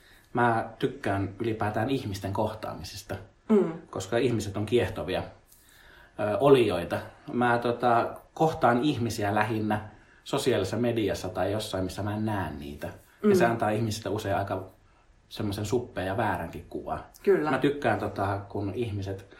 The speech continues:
Speaker 1: aina kun kaksi ihmistä kohtaa, niin kaksi maailmaa myöskin kohtaa.
Speaker 2: Mm.
Speaker 1: Ja se on aina hienoa nähdä, kuinka paljon sitten löytyy sitä yhteneväisyyttä ja samaa
Speaker 2: Mm.
Speaker 1: niistä kahdesta ihmisestä, vaikka ne onkin eri. Ja, tota, toi kysymys, että mitä sieluni,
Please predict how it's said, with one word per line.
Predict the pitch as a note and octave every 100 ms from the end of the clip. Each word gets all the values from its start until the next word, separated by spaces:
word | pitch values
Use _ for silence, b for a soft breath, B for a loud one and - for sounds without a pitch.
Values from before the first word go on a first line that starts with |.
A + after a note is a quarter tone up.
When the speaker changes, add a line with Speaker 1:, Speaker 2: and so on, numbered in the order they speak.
| B -
Speaker 1:
aina | E3+
kun | D#3+
kaksi | F3+ E3+ - A#2+
ihmistä | A2 -
kohtaa, | - A2 - - D#2+ E2
niin | G2
kaksi | G2 -
maailmaa | A2 F2+ E2 -
myöskin | - - G2
kohtaa. | - - - - - -
Speaker 2:
Mm. | G3 F3 F3
Speaker 1:
Ja | B2+ G#2 - B B
se | -
on | C3
aina | C3
hienoa | C3+ B2+ A#2 G#2+
nähdä, | A2 G#2+
kuinka | G2 G#2+ G2
paljon | G#2+ G2+ F2+
sitten | G2+ G2+ G#2
löytyy | G2 G2 F#2+
sitä | - G2+ F#2+ - - -
yhteneväisyyttä | C3 - F2+ F2 E2 - E2+ - F2 - - - F#2+
ja |
samaa | F#2+ G2+ F2 E2
Speaker 2:
Mm. | D#2
Speaker 1:
niistä | - - F#2+
kahdesta | F#2+ F#2 - -
ihmisestä, | F#2 F2 - F#2+
vaikka | F2+ F#2
ne | F2
onkin | F2+ F2+
eri. | F2 C#2 - B B B B B B -
Ja, | A#2+
tota, | - A#2 - A#2+ A#2 A2+ -
toi | C3+
kysymys, | E3 D#3+ C3 A#2
että | A#2 A#2+
mitä | A#2+ A#2
sieluni, | A#2 C#3+ B2 G2 G#2 -